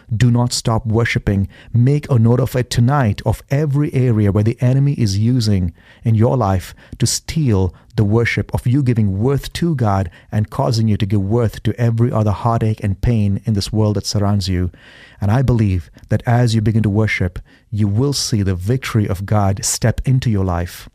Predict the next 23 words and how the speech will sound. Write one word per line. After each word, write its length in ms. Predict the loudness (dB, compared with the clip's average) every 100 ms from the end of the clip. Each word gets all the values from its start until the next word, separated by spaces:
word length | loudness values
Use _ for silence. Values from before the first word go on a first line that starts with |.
| _ -20 -20 -20 _
It 100 | -4
says 240 | 0 2 2
in 60 |
the 80 | 2
book 140 | 0
of 80 | -2
Job, 280 | 0 2 2
chapter 220 | 0 0
one, 220 | 2 2
verse 180 | 0 0
twenty-two, 560 | 0 0 0 0 0 -2 -6 0
"In 140 | 0
all 340 | 2 0 2 2
this, 340 | 0 -2 -6 -12 -8
Job 420 | -2 2 2 0 -2 -2
did 200 | 0 0
not 180 | -2
sin 480 | -4 -2 0 0 -2 -6 _ -4
or 80 | -4
charge 520 | -2 -2 -2 -2 0
God 340 | 0 0 -2 -10 _ _
with 240 | -4 -2 2
wrong." 380 | 2 2 -2